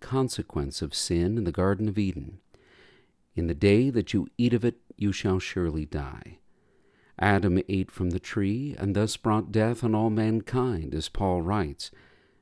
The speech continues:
"Because of one man's trespass, death reigned through that one man." But if Jesus has blotted out Adam's sin, along with all other sins, then death no longer reigns over man. Death only has dominion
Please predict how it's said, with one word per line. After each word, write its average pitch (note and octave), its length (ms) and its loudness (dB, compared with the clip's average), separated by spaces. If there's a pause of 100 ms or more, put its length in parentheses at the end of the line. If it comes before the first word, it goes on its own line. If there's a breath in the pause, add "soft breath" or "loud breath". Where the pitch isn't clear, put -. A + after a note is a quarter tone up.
(120 soft breath)
"Because F2 300 2
of F2+ 140 0
one A2 240 4
man's G#2 320 2
trespass, G2 720 -4 (420 soft breath)
death G2 260 4
reigned G2 600 2
through G2 240 0
that F2 260 0
one D#2 320 -2
man." D#2+ 460 -8 (640 soft breath)
But A2+ 120 6
if G2 140 0
Jesus E3 520 0
has D3 140 0
blotted B2 520 0
out F2 240 0
Adam's A#2+ 440 -2
sin, - 460 -8 (400 soft breath)
along F2 320 2
with E2+ 160 0
all D#2+ 380 0
other G#2+ 300 -4
sins, - 540 -12 (500 soft breath)
then E2+ 200 0
death G#2+ 420 0
no G2 160 0
longer G2 440 0
reigns G2 520 -4
over D#2+ 220 -4
man. E2+ 540 -4 (760 soft breath)
Death G#2+ 240 2 (100)
only C3 380 2
has G#2+ 260 0
dominion A2 640 2